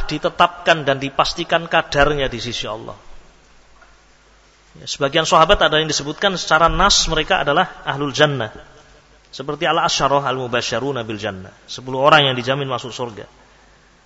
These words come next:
Wajib atas kita untuk mengenal kadar mereka. Abu Bakar fil jannah, Umar fil jannah,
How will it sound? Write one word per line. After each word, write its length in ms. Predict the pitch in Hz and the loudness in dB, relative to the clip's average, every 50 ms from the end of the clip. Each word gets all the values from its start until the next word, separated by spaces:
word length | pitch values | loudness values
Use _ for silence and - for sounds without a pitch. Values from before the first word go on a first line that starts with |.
| _ _ _ - - - | _ _ _ -20 -16 -10
Wajib 400 | - 208 226 - - 143 139 135 | -8 -6 -6 -4 -4 -4 -2 -2
atas 240 | 120 - 127 - - | -2 -2 -2 -4 -4
kita 240 | - 131 131 190 196 | -6 -4 -2 -2 -2
untuk 240 | 190 196 220 - 208 | -2 -4 -6 -8 -10
mengenal 640 | 208 202 208 214 208 208 208 214 208 214 233 233 220 220 | -12 -12 -8 -6 -4 -2 -2 -2 0 0 0 0 0 0
kadar 320 | 226 208 - 170 151 151 156 | -2 -2 0 0 0 2 2
mereka. 400 | 160 175 208 214 - - 120 117 - - - - - - - - - - - - - - - - - - - - - - - - - - - | 2 2 0 0 -4 -8 -10 -12 -12 -18 -20 -20 -20 -20 -20 -20 -20 -18 -18 -16 -14 -12 -12 -12 -10 -12 -14 -14 -16 -20 -20 -20 -20 -16 -12
Abu 240 | - 104 104 110 107 | -8 -8 -6 -4 2
Bakar 400 | 110 131 135 127 135 120 113 - | 4 4 4 4 2 0 0 -2
fil 160 | 120 113 104 | -6 -6 -4
jannah, 480 | 113 135 139 135 131 131 131 127 123 123 | -2 -2 -2 -2 -2 -2 -2 -2 -4 -4
Umar 280 | 123 135 135 131 120 120 | -6 -4 -2 0 -2 -2
fil 200 | - 123 113 107 | -2 -6 -6 -2
jannah, 520 | - 131 135 139 143 139 139 139 139 131 | 0 2 2 2 2 0 0 0 -2 -4